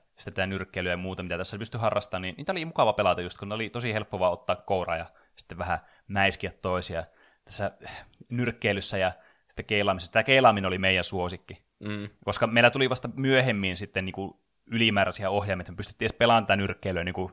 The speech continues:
Speaker 2: Aa.
Speaker 1: tiedätkö, yksi V yksi.
Speaker 2: Niin, niin.
Speaker 1: Niin, niin tää keilaaminen tai golf oli sitten helppoja, kun ne oli semmosia niinku, että vuoron te-, pel-, vuoron perään aina tehtiin sitä toimintoa siinä. Niin pystyi vaan antaa se, tiedätkö, ohjaimen vaan jollekin toiselle ja sit se
Speaker 2: Niin, vähän niinku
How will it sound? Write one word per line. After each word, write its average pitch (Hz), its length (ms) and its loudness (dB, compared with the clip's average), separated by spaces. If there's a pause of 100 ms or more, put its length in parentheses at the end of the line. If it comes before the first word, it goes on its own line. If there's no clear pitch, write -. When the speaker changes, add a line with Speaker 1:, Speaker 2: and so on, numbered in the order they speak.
Speaker 2:
Aa. 107 200 2
Speaker 1:
tiedätkö, 98 220 -4
yksi - 160 -6
V 92 160 -2
yksi. - 420 -6
Speaker 2:
Niin, 104 240 -10
niin. 104 180 -10 (320)
Speaker 1:
Niin, 101 200 -2
niin 98 280 -2
tää 104 140 4
keilaaminen 98 640 4
tai 92 300 0 (200)
golf 104 360 0 (420)
oli 95 160 0
sitten 92 200 -6
helppoja, 98 400 0
kun 90 120 -6
ne 90 40 -8
oli 87 80 -6
semmosia 92 300 -6
niinku, 87 280 -10 (260)
että - 180 -18
vuoron 98 320 2
te-, 92 80 -12
pel-, 92 460 -6
vuoron 123 240 4
perään 110 220 8
aina 87 140 2
tehtiin 92 340 -6
sitä 87 220 -4 (360)
toimintoa 87 500 0
siinä. 85 300 -10 (220)
Niin 92 80 -12
pystyi 92 220 -10
vaan 92 160 4
antaa 92 160 -2
se, 95 200 -10 (320)
tiedätkö, - 180 -8
ohjaimen 92 380 -2
vaan 85 80 0
jollekin 87 220 -6
toiselle 90 380 -2
ja 82 60 -6
sit - 120 -14
se 82 160 -12 (500)
Speaker 2:
Niin, 110 360 -6
vähän 175 200 -2
niinku 170 220 -4